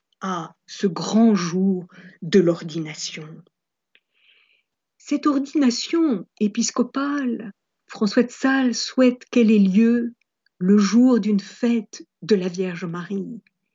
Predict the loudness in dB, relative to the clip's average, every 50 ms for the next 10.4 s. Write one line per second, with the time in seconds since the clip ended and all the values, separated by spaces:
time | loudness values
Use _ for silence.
0 | _ _ _ -2 -2 -2 -2 -2 _ -2 -2 0 2 2 0 0 -2 -6 -6 -6
1 | -8 -8 -8 -8 -4 -2 -2 -2 -2 -6 -4 -4 -2 -2 -2 -2 -4 -6 -8 -12
2 | _ _ _ _ _ _ _ _ _ _ _ _ _ _ _ -20 -20 -12 -4 0
3 | 2 2 2 2 0 0 -2 0 0 0 2 2 2 4 4 4 2 0 -2 -4
4 | -2 0 0 0 0 -2 -6 -4 -4 -4 -4 -2 -4 -6 -6 -6 -10 -6 -6 -6
5 | -6 -8 -10 _ -20 _ _ _ _ _ _ -20 -10 -2 0 0 2 2 2 2
6 | 2 2 2 2 2 2 2 4 4 4 4 4 2 2 4 2 2 2 0 0
7 | 0 0 0 -4 -6 -4 -4 -4 -6 -10 -14 -20 -20 _ _ _ _ _ _ _
8 | _ _ -20 -20 -20 -20 -14 -4 0 2 2 4 4 2 2 0 0 0 0 2
9 | 2 0 -2 -2 -2 -2 -2 0 0 0 0 0 0 0 0 2 2 2 2 2
10 | 0 0 -2 -2 -4 -6 -8